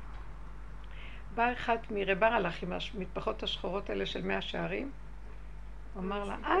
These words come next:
Speaker 1: "את שימי פאה בלונדינית."
Speaker 2: אני, הוא היה אומר לי.
Speaker 1: בא מישהי עם פאה בלונדינית, הוא אמר לה,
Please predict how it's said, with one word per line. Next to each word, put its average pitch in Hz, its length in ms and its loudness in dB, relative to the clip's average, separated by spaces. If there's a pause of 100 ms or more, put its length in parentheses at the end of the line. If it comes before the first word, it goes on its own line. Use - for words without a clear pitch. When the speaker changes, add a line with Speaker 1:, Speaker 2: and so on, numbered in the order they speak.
(100)
Speaker 1:
"את - 40 -6
שימי 269 260 2
פאה 220 260 8
בלונדינית." 180 600 2 (1900)
Speaker 2:
אני, 202 80 -6 (200)
הוא 202 80 -8
היה 202 200 -8
אומר 208 280 -8
לי. 202 280 -6
Speaker 1:
בא 214 140 8
מישהי 220 340 0
עם 208 140 0
פאה 208 180 4
בלונדינית, 202 640 2
הוא 190 80 4
אמר 190 280 6
לה, 185 300 4